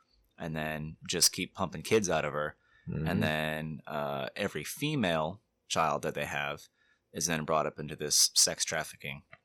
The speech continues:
Speaker 1: And so, like, the dad would be pimping his daughter out, the brothers would be engaged in,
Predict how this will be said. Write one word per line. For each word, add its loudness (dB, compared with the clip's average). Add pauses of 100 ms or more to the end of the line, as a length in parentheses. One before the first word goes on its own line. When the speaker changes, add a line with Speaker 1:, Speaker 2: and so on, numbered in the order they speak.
Speaker 1:
And -4
so, 2 (360)
like, 0 (880)
the 0
dad 2
would -4
be -4
pimping -4
his -4
daughter 2
out, 0 (480)
the 0
brothers 4
would -6
be -2
engaged 2
in, -6